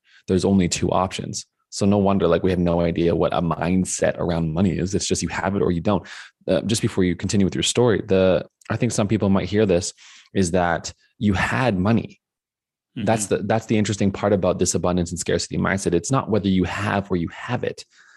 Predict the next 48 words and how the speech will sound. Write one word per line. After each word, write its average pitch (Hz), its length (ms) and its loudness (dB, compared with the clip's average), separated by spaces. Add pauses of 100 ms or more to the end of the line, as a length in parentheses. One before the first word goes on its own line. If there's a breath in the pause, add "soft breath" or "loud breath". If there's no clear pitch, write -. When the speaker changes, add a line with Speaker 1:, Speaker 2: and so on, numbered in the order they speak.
(160 soft breath)
Speaker 1:
or 107 100 2
have, 101 380 0
have 113 260 -2
it 123 120 2
or 95 80 2
you 92 80 2
don't 110 240 2
have 101 200 -2
it. 90 80 -2
It's 98 140 0
about 98 240 2
how 104 180 -2
you're 95 200 2
thinking 110 420 -4
about 65 220 -6
it. - 200 -14 (440 loud breath)
And 98 200 2
you 110 200 4
had 113 300 0
thousands 107 500 0
of 90 100 0
dollars 101 340 2
in 92 100 2
the 85 80 0
bank 107 260 0
account 85 400 -4 (500 loud breath)
and 101 180 4
yet 92 360 4
weren't 101 320 0
willing 95 260 4
to 95 100 -2
spend 135 360 2
it. - 160 -2 (100)
So - 160 2
that 135 200 -2
could 107 200 0
be 104 160 2
perceived 113 840 -2
as, 87 380 0
"Oh, 110 220 4
I'm 98 180 2
abundant. 92 640 0
I 92 120 -6
have 90 220 -4
a 90 40 0
lot 92 300 0
of 85 160 -2
money," 92 400 0